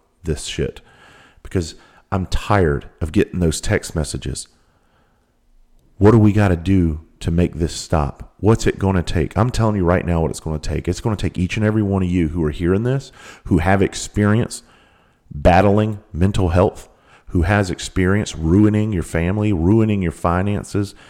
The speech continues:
come, becoming dependent on drugs and alcohol, ruining your career, or damn near doing it. It's gonna take all of you to start standing up and talking about it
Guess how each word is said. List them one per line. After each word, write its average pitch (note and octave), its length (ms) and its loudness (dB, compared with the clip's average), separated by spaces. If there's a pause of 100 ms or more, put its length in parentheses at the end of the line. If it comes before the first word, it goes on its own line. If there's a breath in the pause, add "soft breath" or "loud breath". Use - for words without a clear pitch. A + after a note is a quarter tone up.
(440 loud breath)
come, G#2+ 200 2
becoming G2+ 460 2
dependent G#2 440 0
on D#2+ 100 -2
drugs F#2 320 0
and E2+ 100 -2
alcohol, G2+ 500 -2
ruining G#2 460 2
your E2 140 0
career, F#2+ 580 0 (560)
or F2+ 160 4
damn F#2 260 2
near G2+ 180 4
doing G#2+ 240 2
it. - 120 -2 (600 loud breath)
It's - 160 0
gonna A#2+ 160 2
take - 400 -2 (300)
all G#2 220 8
of B2 140 4
you E2 300 0 (680)
to - 120 -8
start - 320 -2
standing G#2+ 500 -2
up D2 240 -4 (680)
and D2 140 -4
talking E2 340 0
about C#2 280 -2
it - 80 -8